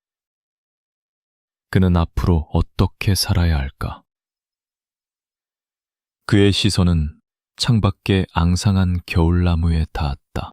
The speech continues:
고요한 응급실. 그곳은 삶과 죽음의 경계가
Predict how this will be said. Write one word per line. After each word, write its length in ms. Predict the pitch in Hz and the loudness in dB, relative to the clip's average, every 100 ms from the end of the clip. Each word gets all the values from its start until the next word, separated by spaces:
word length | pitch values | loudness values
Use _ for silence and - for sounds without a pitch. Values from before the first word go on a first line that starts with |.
| - | 0
고요한 560 | 117 113 113 117 117 - | 4 6 4 2 0 0
응급실. 680 | 98 87 87 - - 85 - - _ _ _ _ _ _ _ _ _ _ _ | 0 2 0 -2 -2 -4 -6 -18 _ _ _ _ _ _ _ _ _ _ _
그곳은 580 | - 98 92 98 80 71 _ _ _ _ _ _ _ _ _ | -2 0 2 0 -2 -6 _ _ _ _ _ _ _ _ _
삶과 460 | - 127 117 113 117 | -2 0 2 4 2
죽음의 460 | - - 104 101 101 | 0 0 2 2 2
경계가 720 | - 85 82 82 85 76 - | 2 0 2 0 0 -4 -6